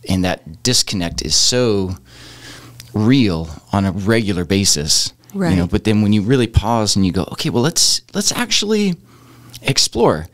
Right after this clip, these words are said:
Speaker 1: how you," if I said, "Does God love you?" Uh, you would say, "Well, yeah, of course, of course, God lo-, God, God loves me." Um, well,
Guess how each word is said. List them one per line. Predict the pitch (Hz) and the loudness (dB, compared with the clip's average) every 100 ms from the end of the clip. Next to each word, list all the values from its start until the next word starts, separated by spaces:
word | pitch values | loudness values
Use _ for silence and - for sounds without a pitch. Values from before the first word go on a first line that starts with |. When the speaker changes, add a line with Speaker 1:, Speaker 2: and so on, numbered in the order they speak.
| - - - | -18 -20 -12
Speaker 1:
how | - 117 101 87 82 87 _ - - - - - - - - - - - | -2 0 0 -2 -4 -8 _ -20 -20 -20 -20 -20 -20 -20 -20 -20 -10 -2
you," | 135 190 - - - - - | 0 0 -4 -18 -20 -20 -8
if | 127 143 | -4 -2
I | 156 | 0
said, | - 131 98 | 0 0 -2
"Does | 95 98 | -2 -2
God | 90 104 90 | 0 -2 -2
love | 90 82 | -4 -4
you?" | 80 95 - - - - - - - - - | -4 -4 -8 -18 -20 -20 -20 -20 -20 -10 -4
Uh, | 76 69 - - | -2 -2 -6 -4
you | - | 0
would | 98 | 0
say, | - - | 0 -2
"Well, | 185 | -2
yeah, | 90 147 | 0 0
of | - | 0
course, | - - - | -2 0 -2
of | - | -6
course, | - - | -4 -2
God | 82 | -2
lo-, | 78 - | -4 -6
God, | - - | -6 -2
God | 87 85 | -2 -2
loves | 80 | -2
me." | 82 78 - - - - - - | -4 -6 -10 -18 -14 -12 -14 -8
Um, | 175 87 76 67 - - - - - - - - - - - - | -2 0 0 -4 -12 -20 -20 -20 -20 -20 -20 -20 -20 -20 -14 -2
well, | 113 101 87 78 | 2 2 0 -4